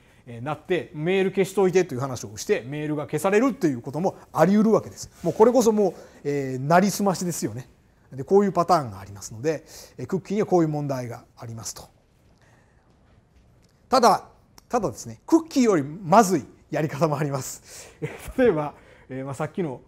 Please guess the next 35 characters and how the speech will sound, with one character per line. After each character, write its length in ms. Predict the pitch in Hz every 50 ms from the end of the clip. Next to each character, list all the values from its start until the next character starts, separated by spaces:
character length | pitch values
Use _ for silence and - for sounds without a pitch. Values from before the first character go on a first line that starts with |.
| _ _ _
ク 160 | - 185 180
エ 60 | 180 185
リ 100 | 190 185
文 160 | 175 170 170
字 100 | 170 170
列 240 | 180 - - - 131
じ 80 | 123
ゃ 40 | 117
な 80 | 120 117
い 40 |
ん 20 | 117
で 60 | 113
す 60 | -
け 60 | -
ど、 120 | 113 113 - _ _ - -
ユ 220 | 147 175 220 240 254
ー 80 | 262 247
ア 60 | 240
ー 20 |
ル 100 | 233 247
エ 100 | 247 226
ル 120 | 226 175 143
に 80 | 131
埋 100 | 127 147
め 100 | 160 160
込 120 | 151 156 131
む。 60 | 113
こ 140 | - 156 151
れ 140 | 156 156
す 140 | 156 - -
ご 80 | 190 175
い 20 | 147
ま 200 | 120 120 120 120
ず 120 | 113
い。 20 | 117